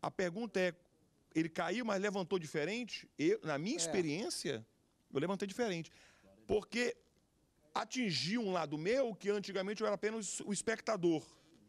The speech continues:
Speaker 1: Eu acho lindo o texto lá, quando o povo tá lá em cima no monte, diz a Bíblia assim, "E o povo se aproximava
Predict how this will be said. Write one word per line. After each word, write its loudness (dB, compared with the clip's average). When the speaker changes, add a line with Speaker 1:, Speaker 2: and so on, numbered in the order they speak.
Speaker 1:
Eu 4
acho 0
lindo 4
o 2
texto 0
lá, 2
quando -2
o 0
povo 0
tá 2
lá 0
em -4
cima 0
no 0
monte, 0
diz -4
a 4
Bíblia 4
assim, -2
"E 2
o 2
povo 2
se 0
aproximava 0